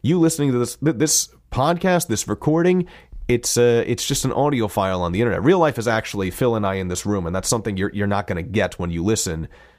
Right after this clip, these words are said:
to this, uh, you know, I think I'm coming up with a stupid example. <laughs> Let me stop. <laughs>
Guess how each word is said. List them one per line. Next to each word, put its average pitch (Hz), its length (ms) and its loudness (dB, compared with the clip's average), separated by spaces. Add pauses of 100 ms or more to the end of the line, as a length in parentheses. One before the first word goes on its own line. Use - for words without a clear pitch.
(180)
to 104 100 2
this, 87 320 -2
uh, 78 380 0 (1500)
you 110 60 0
know, 107 80 0
I 101 140 -2
think 110 140 -2
I'm 92 100 0
coming 87 180 -2
up 69 100 -6
with 71 80 -6
a - 40 -6
stupid - 320 -2
example. - 380 -6 (100)
<laughs> - 60 -4
Let 156 80 8
me 131 60 2
stop. - 360 2
<laughs> - 1500 0